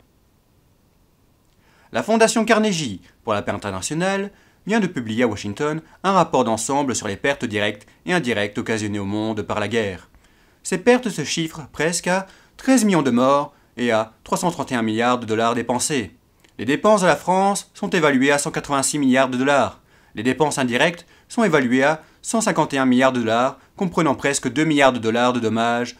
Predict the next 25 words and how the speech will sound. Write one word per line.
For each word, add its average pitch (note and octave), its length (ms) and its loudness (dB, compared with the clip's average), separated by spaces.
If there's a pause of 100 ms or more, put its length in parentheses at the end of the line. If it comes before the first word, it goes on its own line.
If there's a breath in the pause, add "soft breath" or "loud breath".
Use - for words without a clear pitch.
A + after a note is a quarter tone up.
(140 soft breath)
occasionnés A#2+ 420 -2
aux A2+ 100 0
neutres, A#2+ 440 -2 (320 soft breath)
quarante-cinq C#3+ 380 0
milliards C#3 260 4
de B2 60 -4
déficit A#2 480 -2
de G#2+ 60 -4
la G2+ 100 -2
production, D#3+ 520 -4 (320 soft breath)
un F3+ 100 2
milliard E3 260 4
de B2 60 0
dollars B2 400 4
de A2+ 40 -6
secours A#2 500 -4
distribués G#2 360 -6
au G2+ 100 -6
cours G2+ 200 -10
de G2 80 -4
la G2+ 120 -2
guerre. F3+ 420 -2 (380 soft breath)
Ces - 160 -4
dépenses F3+ 400 4
indirectes C#3+ 520 2